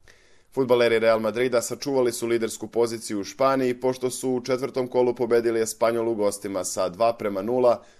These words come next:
golovima Rodrigueza i Benzeme. Prethodno Realov veliki rival Barcelona slavila je sa pet jedan protiv Leganjesa, uz još jednu odličnu partiju dvostrukog strelca Lea Messija.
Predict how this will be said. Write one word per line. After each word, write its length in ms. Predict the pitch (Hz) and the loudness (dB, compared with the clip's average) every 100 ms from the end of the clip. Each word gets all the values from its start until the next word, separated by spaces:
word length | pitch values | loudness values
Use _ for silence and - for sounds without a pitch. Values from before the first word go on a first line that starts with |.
| _ | _
golovima 540 | 127 131 123 123 123 | 0 4 4 4 2
Rodrigueza 680 | 120 123 113 90 95 90 98 | 4 2 0 -2 -4 0 0
i 160 | 95 95 | 0 -2
Benzeme. 520 | 104 107 110 107 85 - _ _ _ _ - | -2 -2 -2 -2 -4 -12 _ _ _ _ -2
Prethodno 460 | 120 123 117 117 | 0 0 -2 2
Realov 320 | 117 113 110 | 6 6 4
veliki 360 | 104 104 101 104 | 2 0 -2 -4
rival 280 | 107 104 95 | 0 0 0
Barcelona 640 | 87 - 104 117 127 113 | -4 -4 -2 0 2 0
slavila 460 | - 104 107 107 107 | 0 0 0 0 0
je 100 | 101 | 0
sa 200 | - 98 | -2 -6
pet 320 | - 123 120 | -2 -2 0
jedan 220 | 117 110 | 0 0
protiv 300 | 98 - 107 | -4 -8 -2
Leganjesa, 640 | 110 110 117 98 95 85 - _ - | 0 2 0 -2 -6 -8 -10 _ -14
uz 280 | - 147 123 | -4 -2 0
još 200 | 127 - | 0 2
jednu 240 | 127 117 | 0 2
odličnu 360 | 117 117 113 113 | 2 2 -4 -4
partiju 400 | - 104 101 107 | 2 2 2 -6
dvostrukog 600 | 92 98 - 107 107 101 | -2 -4 -4 -6 -6 -6
strelca 480 | - 85 82 - 95 | -6 -4 -4 -2 -2
Lea 260 | 87 82 | 0 -2
Messija. 460 | 98 104 - - | -2 -4 -4 -8